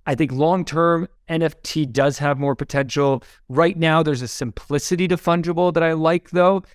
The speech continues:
in that it's only monetary and governance, and there's nothing else.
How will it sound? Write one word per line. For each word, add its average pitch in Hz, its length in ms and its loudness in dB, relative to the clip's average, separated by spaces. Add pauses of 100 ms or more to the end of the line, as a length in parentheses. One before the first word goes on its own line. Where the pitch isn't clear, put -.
(160)
in 143 140 -2
that 139 140 2
it's - 180 -4 (160)
only 165 500 0
monetary 131 1000 0 (300)
and 120 160 0
governance, 143 680 0 (120)
and 127 160 0
there's 117 180 0
nothing 117 380 0
else. 175 420 2